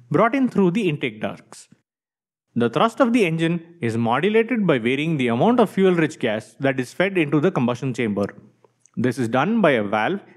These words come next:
that regulates the opening. The fuel contains boron to provide high specific impulse.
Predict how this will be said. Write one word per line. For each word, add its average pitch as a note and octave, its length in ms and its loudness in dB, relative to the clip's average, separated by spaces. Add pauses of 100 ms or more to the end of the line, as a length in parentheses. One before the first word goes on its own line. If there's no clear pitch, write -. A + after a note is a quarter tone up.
(160)
that G3+ 200 0
regulates D#3 400 -2
the F3+ 160 0
opening. A2+ 480 -2 (1300)
The A2+ 120 -4
fuel E3+ 420 2 (280)
contains C#3 380 -2
boron F3 680 2
to C3+ 100 -2
provide C3 400 0
high E3+ 340 -4
specific C3 440 -6
impulse. A2 420 -6